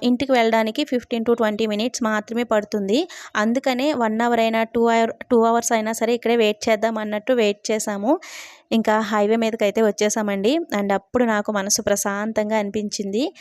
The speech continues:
ఇంకా ఇంటికి వెళ్ళిపోయిన తర్వాత, ఆ, చాలా నీరసం వచ్చేసింది, చాలా హెడేక్ వచ్చేసింది అనమాట నాకు ఈ జర్నీ వల్ల. ఇంకా వేడివేడిగా ఒక కాఫీ అయితే పెట్టుకుని తాగాము. ఇంటికి వచ్చిన తర్వాత సాహితీ, సాత్విక్ ఇద్దరికీ వాళ్ళ డాడీ,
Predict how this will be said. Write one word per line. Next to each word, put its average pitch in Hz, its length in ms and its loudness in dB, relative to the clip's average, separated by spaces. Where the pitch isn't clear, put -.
ఇంకా 208 420 0
ఇంటికి 226 320 -4
వెళ్ళిపోయిన 214 400 0
తర్వాత, 202 580 0
ఆ, 196 200 2
చాలా 202 380 0
నీరసం 233 340 -2
వచ్చేసింది, 226 440 -4
చాలా 208 300 -4
హెడేక్ 214 380 0
వచ్చేసింది 226 440 -2
అనమాట 202 280 -2
నాకు 214 300 0
ఈ 214 120 2
జర్నీ 196 380 0
వల్ల. 208 400 0
ఇంకా 220 200 0
వేడివేడిగా 214 600 4
ఒక 214 140 -4
కాఫీ 208 340 -2
అయితే 208 220 -4
పెట్టుకుని 208 400 -4
తాగాము. 196 440 -2
ఇంటికి 247 260 4
వచ్చిన 262 260 2
తర్వాత 233 500 2
సాహితీ, 247 460 0
సాత్విక్ 233 440 -4
ఇద్దరికీ 240 480 0
వాళ్ళ 226 200 2
డాడీ, 208 360 0